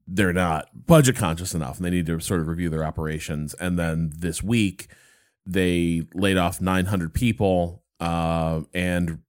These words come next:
you know, it's sort of, uh, <laughs> it's, it's their outgoing C E O's swan song, really, as he signs his name to the, to the layoff orders. And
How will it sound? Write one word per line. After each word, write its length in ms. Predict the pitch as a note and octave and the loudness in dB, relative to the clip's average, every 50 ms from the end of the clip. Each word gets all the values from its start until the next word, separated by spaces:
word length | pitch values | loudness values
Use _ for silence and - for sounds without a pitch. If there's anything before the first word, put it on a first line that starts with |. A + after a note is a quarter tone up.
| _ _ _ _ - | _ _ _ _ -6
you 100 | F#2+ G2 | -4 -2
know, 220 | F2 E2+ F2 F2 F#2+ | -2 -2 -2 -2 -2
it's 240 | G2 G2+ F2+ - | -2 -2 -2 -2
sort 340 | - - - D3 B2+ A#2+ A#2 | -2 0 4 6 8 8 8
of, 480 | A2 G2+ F#2+ F2+ F2 E2+ - - - - - _ - | 8 6 6 4 0 -2 -8 -12 -16 -18 -16 _ -2
uh, 240 | F#2+ F2+ F#2 A#2+ - - | 0 2 2 2 2 2
<laughs> 80 | - - C3+ G#2+ A2+ - - - - | 0 0 0 0 -2 -6 -10 -4 0
it's, 380 | - D#3 E3 - - - - - - - - - - - - | 2 2 2 4 2 0 0 0 -4 -12 -12 -10 -12 -12 -2
it's 320 | - D3 D3 C#3+ C3+ C3+ | 4 6 6 6 6 4
their 120 | - D3+ C#3+ | 4 6 8
outgoing 400 | D3 E3 E3 D#3+ E3 D3 C#3 C#3+ | 8 8 8 6 6 6 6 6
C 380 | - - E3+ D#3 B2+ C3+ B2+ | 4 4 4 4 6 6 6
E 60 | B2+ B2 | 8 8
O's 440 | A#2+ A#2+ A2+ A2 G#2+ - - - - - | 8 6 6 4 2 2 0 -2 -4 -2
swan 380 | - - - F3 F#3+ G#3 G3+ F#3 | 2 6 8 8 8 8 8 6
song, 560 | - - B2+ G#2 G2 F#2+ F#2+ F#2+ G2 A2+ B2+ | 6 6 6 6 6 6 4 2 2 0 -2
really, 540 | - A2+ A2+ A2 G2+ G2+ G2 G2 G2 F#2+ F#2 - - - - - _ _ _ _ _ | 0 2 4 4 6 6 6 4 4 2 -2 -6 -14 -20 -20 -20 _ _ _ _ _
as 360 | A2+ A#2 A#2 A#2 A#2 A2+ - | 4 6 8 8 6 6 4
he 340 | - C#3 B2 B2 A#2+ A#2 A2+ | 4 4 4 4 4 4 2
signs 440 | G#2+ - - C3 A2+ A#2 A#2 A2 A#2+ | 2 2 4 4 6 6 6 4 4
his 120 | A#2+ A2 | 2 2
name 320 | G#2 G#2+ G2+ G2+ G2 G2 G2+ | 4 4 4 6 4 4 2
to 360 | - - - A#2 G#2+ G#2 G2+ | 0 0 2 4 4 4 4
the, 500 | F#2 G2+ G2+ F#2+ F#2+ F#2+ F#2+ F#2 F#2+ - | 2 2 0 2 2 2 0 0 -2 -2
to 260 | - - - - D3+ | -4 -2 0 2 2
the 120 | C3+ A#2+ A2 | 2 2 4
layoff 420 | G2+ A2 A#2 A#2 G#2 F#2 F2 F2 | 4 6 8 8 8 6 4 2
orders. 600 | G2 F2+ E2+ D#2+ D#2+ D#2+ D#2+ D#2+ - - - - - _ - - - - _ _ _ _ _ _ _ _ | 0 -2 -2 0 0 -2 -2 -2 -4 -6 -6 -8 -10 _ -20 -20 -20 -20 _ _ _ _ _ _ _ _
And 640 | - A2+ A2+ A2 A2+ A2+ A2 A2 A2 A2 A2 G#2+ - | 0 4 6 6 8 8 6 6 6 4 4 4 2